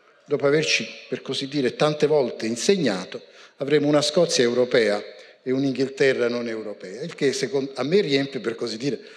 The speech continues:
di straordinaria ilarità, ma è una malevolenza anti-inglese che non chiedo al collega francese, anche forse disposto a voler condividere, perché lui è un uomo diplomatico, io lo sono meno.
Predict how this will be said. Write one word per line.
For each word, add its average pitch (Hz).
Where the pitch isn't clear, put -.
di 120
straordinaria 123
ilarità, 117
ma 147
è 127
una 123
malevolenza 120
anti-inglese 110
che 120
non 110
chiedo 107
al 98
collega 120
francese, 110
anche 123
forse 123
disposto 123
a 123
voler 131
condividere, 123
perché 120
lui 127
è 127
un 127
uomo 123
diplomatico, 117
io 127
lo 160
sono 127
meno. 98